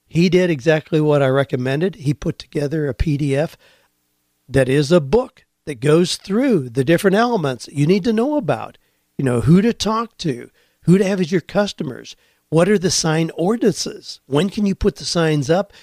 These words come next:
When do you have to have them down? Otherwise, you'll get in trouble. You know, how many do you put out? How do you know how many to have with left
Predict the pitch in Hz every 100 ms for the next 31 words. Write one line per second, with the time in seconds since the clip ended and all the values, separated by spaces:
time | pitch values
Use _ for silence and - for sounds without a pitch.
0 | _ 156 160 156 139 139 147 135 135 127
1 | 170 196 143 135 139 139 - 139 143 147
2 | - 233 254 131 - _ _ _ _ _
3 | _ _ _ 135 135 113 151 165 175 160
4 | 190 - 196 190 214 202 131 - _ -
5 | 143 170 170 170 160 160 170 165 151 135
6 | 156 139 139 139 - _ - 139 170 -